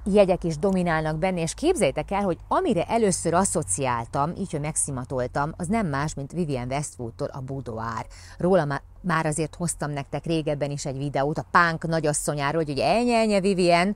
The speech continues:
a Givenchy organza kilencvenhatos, a, a Boudoir pedig kilencvennyolcas, úgyhogy lehet, hogy volt némi inspirációgyűjtés, de mondjuk én ezt Vivienne Westwoodról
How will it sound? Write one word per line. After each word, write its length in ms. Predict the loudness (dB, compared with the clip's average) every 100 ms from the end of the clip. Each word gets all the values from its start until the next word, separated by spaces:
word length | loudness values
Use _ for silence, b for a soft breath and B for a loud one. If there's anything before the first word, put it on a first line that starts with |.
| B B B B B B B
a 60 |
Givenchy 400 | 2 4 4 4
organza 400 | 4 6 4 4
kilencvenhatos, 800 | 2 2 2 2 0 0 0 2
a, 140 | 2 2 B B
a 160 | -2 0
Boudoir 360 | 0 2 2 2
pedig 240 | 0 -4
kilencvennyolcas, 920 | 0 0 2 0 -2 0 0 0 -4
úgyhogy 140 | -2 2
lehet, 280 | 2 2
hogy 160 | 0 -2
volt 360 | 4 6 6 2
némi 380 | 0 2 0 2
inspirációgyűjtés, 1500 | 2 4 2 2 4 4 4 0 -2 0 2 2 2 0 -2 -4 B
de 120 | -2
mondjuk 240 | 0 0 -2
én 100 | -2
ezt 180 | -4 -2
Vivienne 500 | 0 2 0 0 2
Westwoodról 600 | 0 -2 -4 -2 0